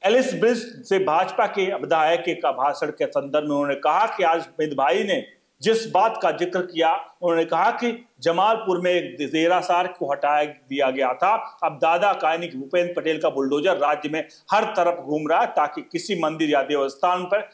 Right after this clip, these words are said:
साजिश करके ना हटाया जा सके। कोई नहीं जानता है कि यह बुलडोजर कहाँ जाएगा। उन्होंने कहा जूनागढ़ के ऊपरकोट किला परिसर के अचानक कई मजार दिखने पर सवाल किए। उन्होंने कहा ऊपरकोट में कोई नहीं जानता कि कहाँ और कब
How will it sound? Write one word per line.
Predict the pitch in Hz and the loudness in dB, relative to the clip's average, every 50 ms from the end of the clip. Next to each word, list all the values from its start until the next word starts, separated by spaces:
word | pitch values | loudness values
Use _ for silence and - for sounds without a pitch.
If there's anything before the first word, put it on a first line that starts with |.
| _ _ | _ _
साजिश | - - 160 160 175 208 202 - | -2 0 2 2 2 0 -2 -2
करके | - - 151 151 - 185 165 | -2 -2 -2 -2 -2 -2 -2
ना | 151 147 135 127 | 0 0 -2 -2
हटाया | 131 131 120 113 113 | -2 -4 -4 -4 -4
जा | 113 110 | -4 -6
सके। | 104 - - _ _ - - _ _ _ _ _ _ _ _ _ _ _ - | -10 -14 -18 _ _ -20 -20 _ _ _ _ _ _ _ _ _ _ _ 2
कोई | 202 214 240 254 | 4 4 6 6
नहीं | 262 254 226 226 226 | 4 4 2 2 2
जानता | 220 202 190 190 190 190 165 | 2 2 2 0 0 0 0
है | 147 151 151 | 0 0 -2
कि | 151 - 165 185 | -4 -6 -2 0
यह | 190 185 | 2 2
बुलडोजर | 165 180 180 175 180 196 208 208 220 214 208 | 2 2 2 2 2 2 2 2 2 0 0
कहाँ | - 175 180 190 180 | 0 0 0 2 2
जाएगा। | 175 151 127 117 113 113 110 98 92 - _ _ _ _ - | 2 2 0 0 -2 -6 -10 -14 -14 -16 _ _ _ _ -2
उन्होंने | 175 196 196 202 | 0 0 0 0
कहा | 190 208 202 220 233 226 | 2 2 4 4 4 2
जूनागढ़ | 170 185 196 202 208 190 175 202 208 208 | 0 -2 0 0 0 2 2 2 2 2
के | 208 254 240 | 2 2 4
ऊपरकोट | 220 196 190 190 202 175 - - 208 214 208 208 - | 4 4 2 2 0 0 0 2 0 0 0 0 -2
किला | 208 185 185 175 | 0 2 2 2
परिसर | 175 202 175 147 - 185 170 | 2 0 -4 -2 -2 -2 -2
के | 170 - 131 | 0 0 -2
अचानक | 117 - 175 180 202 220 226 226 - | 0 0 0 0 0 0 -2 0 0
कई | 180 185 185 175 | 0 0 2 2
मजार | 165 160 175 190 196 190 180 | 2 2 4 2 2 2 0
दिखने | 175 180 175 160 165 170 | -4 -4 -4 -4 -4 -2
पर | 170 - 160 151 | 0 0 -2 -4
सवाल | - - 180 180 196 202 196 185 | -2 0 2 2 4 4 2 0
किए। | 190 - 131 123 110 101 - _ _ - _ _ | -2 -6 -10 -14 -14 -16 -18 _ _ -20 _ _
उन्होंने | - 175 185 185 190 185 | 0 0 2 2 0 0
कहा | 190 190 185 214 226 175 - - - - - 185 | 2 2 4 4 4 2 0 -4 -10 -6 -2 -2
ऊपरकोट | 180 185 208 196 190 190 196 214 233 226 220 | 0 2 2 2 2 2 2 2 2 2 0
में | 208 214 208 - | -2 -4 -4 -2
कोई | - 208 220 240 262 269 277 269 226 196 | 0 2 4 4 4 4 2 0 0 0
नहीं | 190 185 190 190 | 0 0 0 0
जानता | 190 180 170 170 170 - 202 214 226 | 2 2 0 0 0 0 2 2 2
कि | 226 226 - 214 202 - | 0 -2 -4 -6 -6 -2
कहाँ | - 208 175 170 214 220 214 | 0 0 2 4 4 4 4
और | 196 185 190 185 185 185 - | 4 4 2 2 0 0 2
कब | 233 226 202 165 127 - | 2 2 2 0 -4 -8